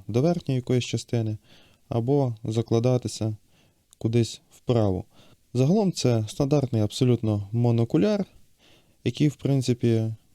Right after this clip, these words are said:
виконує свою роботу, і його купляли заради сітки і заради,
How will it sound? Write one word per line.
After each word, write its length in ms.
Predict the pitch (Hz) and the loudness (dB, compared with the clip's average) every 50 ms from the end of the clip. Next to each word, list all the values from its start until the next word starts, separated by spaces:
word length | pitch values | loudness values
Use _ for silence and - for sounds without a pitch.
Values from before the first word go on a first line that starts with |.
| _ _ _ _ _ _ _ _ _ _ _ _ | _ _ _ _ _ _ _ _ _ _ _ _
виконує 480 | 127 127 127 139 139 127 120 113 110 107 | -2 0 2 2 2 2 2 2 0 -2
свою 340 | - - 117 120 120 117 | -2 -2 0 2 2 2
роботу, 500 | 117 151 185 214 226 214 - - 123 120 - - | 2 0 0 0 0 0 -2 -4 -6 -8 -8 -8
і 420 | - - 123 123 123 117 113 110 107 104 - _ _ _ _ _ _ _ _ _ _ _ _ _ _ | -6 -4 -2 0 0 2 0 0 -2 -6 -10 _ _ _ _ _ _ _ _ _ _ _ _ _ _
його 280 | 135 135 151 156 147 | 2 4 4 4 2
купляли 500 | 139 - 120 - 139 143 143 135 120 117 | 2 -2 -2 0 2 2 4 4 4 2
заради 440 | 107 110 120 117 117 117 110 107 110 | 2 2 2 2 2 2 2 0 -2
сітки 400 | - - - - - - - 107 | -4 -2 -4 -4 -4 -2 -4 -2
і 80 | 107 107 | -2 0
заради, 560 | 104 110 117 120 123 123 113 107 107 104 104 | 0 0 2 2 2 0 2 0 0 -2 -2